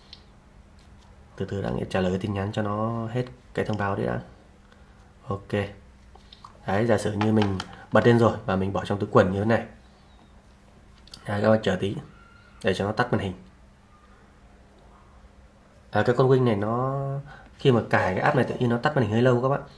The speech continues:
Đấy, rồi, bây giờ em sẽ thử gửi thông báo nhé, gửi tin nhắn sang nhé. Đấy,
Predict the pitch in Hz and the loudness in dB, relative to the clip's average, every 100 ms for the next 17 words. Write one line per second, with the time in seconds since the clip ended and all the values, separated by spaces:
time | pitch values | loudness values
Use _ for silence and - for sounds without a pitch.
0 | - - - 101 107 - - - - 107 | -20 -20 -4 -2 -2 -6 -20 -20 -2 0
1 | 95 - - 113 110 107 117 131 - 117 | 0 -4 -2 4 6 4 0 -2 0 0
2 | 87 92 92 95 120 104 98 123 110 85 | 0 -2 -4 -4 -2 0 0 0 -4 -8
3 | - 101 101 117 98 107 - - - - | -6 -6 -4 -2 -2 -4 -8 -20 -20 -20
4 | - - - - - - - - - 95 | -20 -20 -20 -20 -20 -20 -20 -20 -8 -6
5 | 92 | -6